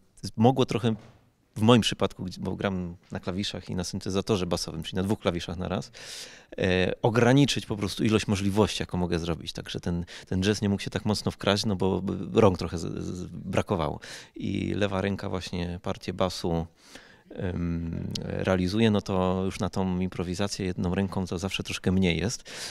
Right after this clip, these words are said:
E, i bliżej przez to jesteśmy piosenek, no bo tu jednak, e, właśnie tą, tak trzeba dobrze tą granicą dysponować. Em, tak.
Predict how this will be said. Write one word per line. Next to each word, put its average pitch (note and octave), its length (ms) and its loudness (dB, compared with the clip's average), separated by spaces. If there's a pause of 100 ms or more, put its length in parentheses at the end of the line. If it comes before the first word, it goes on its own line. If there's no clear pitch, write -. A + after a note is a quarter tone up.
(160)
E, F2+ 200 2
i G#2 160 0
bliżej G#2+ 340 6
przez - 200 -2
to - 80 -6
jesteśmy G#2+ 300 -4
piosenek, G2 440 2
no G2 60 0
bo F2 120 -2
tu - 140 -6
jednak, F#2 420 -2
e, F2+ 180 -6
właśnie F2 300 -6
tą, F2 180 -6 (560)
tak F2+ 140 -4 (320)
trzeba F#2+ 280 -4
dobrze G2+ 280 0
tą F#2+ 160 -2
granicą F#2 680 0
dysponować. F#2+ 680 -2 (800)
Em, F#2+ 840 -4 (1700)
tak. - 360 -2